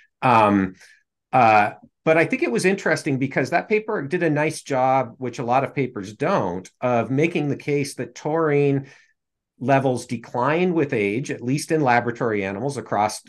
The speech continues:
many different species. And in fact, also in, in non-human primates and even some evidence in humans that this is the case. So you have a natural metabolite that shows a decline with age. And then when you supplement it back,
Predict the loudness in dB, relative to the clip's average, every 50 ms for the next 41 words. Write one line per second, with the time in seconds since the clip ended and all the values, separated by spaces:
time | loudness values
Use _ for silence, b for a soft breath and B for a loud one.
0 | _ _ -8 -4 0 2 2 2 2 2 0 -2 -4 -4 -4 -8 -10 -10 -12 _
1 | -6 -6 -4 -2 -2 0 2 2 2 2 2 2 4 2 2 2 0 0 2 2
2 | 2 2 0 2 2 4 4 2 0 0 0 0 2 2 0 0 0 0 -2 -2
3 | -2 -2 -4 -2 -2 -2 -2 -2 -4 -6 -6 -6 -4 -4 -4 -4 -6 -4 -2 -4
4 | -4 -2 -4 -4 -4 -4 -4 -4 -4 -6 -6 -10 -12 -8 -4 -2 -2 -2 -2 -6
5 | -10 -16 -20 b b b b b b _ -8 -6 -4 -6 -6 -6 -12 -12 -12 -12
6 | -10 -10 -12 -12 -8 -6 -4 -2 -2 0 2 2 2 2 2 2 2 2 0 0
7 | 0 0 -2 -2 -2 -2 0 -2 0 0 0 0 0 0 -2 -6 -4 -4 -6 -6
8 | -8 B B B B B B B _ -10 -10 -4 -2 -2 0 0 -2 -4 -4 -6
9 | -4 -2 -2 0 2 0 0 0 -2 -2 -4 -4 -4 -4 -6 -6 -2 0 2 2
10 | 4 2 2 2 2 0 -2 0 -2 -2 -2 0 -2 0 0 0 -2 -4 -6 -6
11 | _ 0 2 2 2 2 0 -4 -8 -12